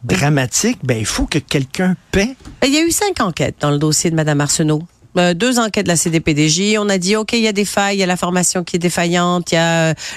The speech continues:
Speaker 1: les rétentions du personnel,
Speaker 2: Et,
Speaker 1: les
Speaker 2: et
Speaker 1: listes
Speaker 2: après ?
Speaker 1: d'attente. Bah,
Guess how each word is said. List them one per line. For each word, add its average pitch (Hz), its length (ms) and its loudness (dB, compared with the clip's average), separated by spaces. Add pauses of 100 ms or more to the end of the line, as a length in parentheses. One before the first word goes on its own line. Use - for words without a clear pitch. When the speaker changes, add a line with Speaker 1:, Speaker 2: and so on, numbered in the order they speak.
Speaker 1:
les 165 420 4
rétentions 180 460 0
du 160 100 -6
personnel, 180 840 0
Speaker 2:
Et, - 260 -8
Speaker 1:
les - 80 2
Speaker 2:
et - 60 0
Speaker 1:
listes 190 140 -2
Speaker 2:
après ? 175 140 2
Speaker 1:
d'attente. 190 320 -2 (200)
Bah, - 160 -4